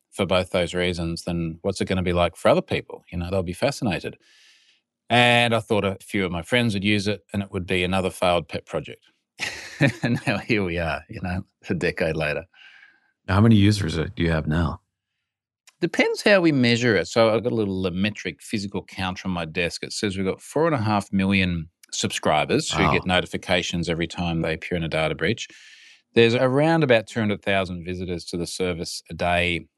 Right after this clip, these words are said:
Speaker 1: That'll spike at times, I think up to about ten million is the most we've seen if there's been something a bit crazy happen. But to be honest, it, it's a little bit hard to tell because then there's a whole bit around domain searches.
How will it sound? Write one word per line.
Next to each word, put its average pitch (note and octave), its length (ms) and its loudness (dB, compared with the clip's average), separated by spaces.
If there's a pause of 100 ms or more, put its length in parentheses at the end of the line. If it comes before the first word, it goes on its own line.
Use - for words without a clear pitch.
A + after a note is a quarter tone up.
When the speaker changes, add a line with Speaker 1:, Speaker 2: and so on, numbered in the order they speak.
(140)
Speaker 1:
That'll F2+ 340 -2 (120)
spike - 640 2
at - 140 -14
times, G2 400 -4
I F#2+ 40 -6
think G2+ 160 -6
up G2 120 -2
to - 80 -12
about D#2 200 -6
ten F2+ 200 -6
million F2 280 -4
is - 100 -14
the F2 60 -10
most F2 240 -8
we've F2 100 -12
seen F#2 300 -4
if E2+ 120 -10
there's E2+ 180 -6
been F2 200 -6
something E2 240 -8
a - 20 -8
bit D#2+ 140 -10
crazy F2 380 -4
happen. D#2 380 -8 (920)
But A2+ 160 -2
to - 100 0
be C#3+ 100 4
honest, B3 220 4
it, C3 120 2
it's C#3 140 0
a D3 40 2
little A3 140 2
bit E3 140 2
hard A2 200 2
to G2+ 80 -8
tell F#3+ 260 4
because G2+ 300 -8
then B2+ 160 -4
there's G2 180 -4
a F#2+ 60 -4
whole G2+ 160 -4
bit F2 180 -8
around D2 240 -16
domain G#2+ 360 -4
searches. A#2 500 -2